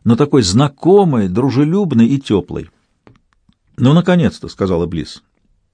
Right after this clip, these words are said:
«А я гадала, долго ли ещё ты простоишь там с министершей?» «Там долго не простоишь», — ответил Тревис. «Жутко холодно».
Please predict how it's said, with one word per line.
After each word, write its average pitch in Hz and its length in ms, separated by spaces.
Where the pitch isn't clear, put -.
«А 101 100
я 117 140
гадала, 117 340
долго 151 540
ли 165 100
ещё 160 240
ты 151 100
простоишь 139 540
там 92 220
с - 80
министершей?» 101 680
«Там 101 280
долго 117 340
не 113 80
простоишь», — 107 760
ответил 87 400
Тревис. 76 300
«Жутко 98 480
холодно». 85 480